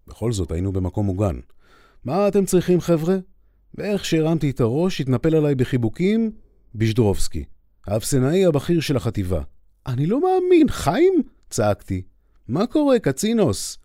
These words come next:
זה היה הכינוי שהוא הדביק לי כששירתנו ביחד. הוא היה חייל באפסנאות ואני הייתי לוחם.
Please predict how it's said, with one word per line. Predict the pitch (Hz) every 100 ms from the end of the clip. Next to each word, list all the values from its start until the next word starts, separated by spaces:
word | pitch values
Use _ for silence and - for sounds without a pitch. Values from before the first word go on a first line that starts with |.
| _ _ -
זה | 107
היה | 120 123
הכינוי | - 131 151
שהוא | 110 98
הדביק | 98 127 107
לי | 90
כששירתנו | 101 - 101 104 98
ביחד. | 92 95 98 65 - - _ _ - _
הוא | - 120
היה | 143
חייל | 139 139
באפסנאות | 135 127 - 120 127 175 139
ואני | 107 107
הייתי | 113 110
לוחם. | 98 - 110 65